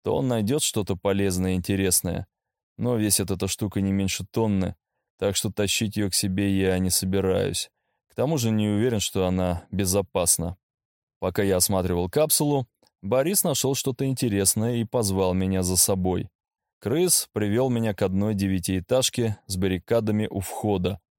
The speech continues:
Оттуда несло едой, людьми и испражнениями. Похоже, внутри кто-то живет и, скорее всего, живут с самого начала. Но кто именно, мне неизвестно.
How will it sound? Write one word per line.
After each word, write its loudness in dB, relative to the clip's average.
Оттуда -2
несло 0
едой, 0
людьми 0
и 0
испражнениями. 0
Похоже, -2
внутри 0
кто-то -4
живет 0
и, -4
скорее 0
всего, 0
живут 0
с 4
самого 2
начала. -2
Но -2
кто -2
именно, 2
мне 2
неизвестно. 0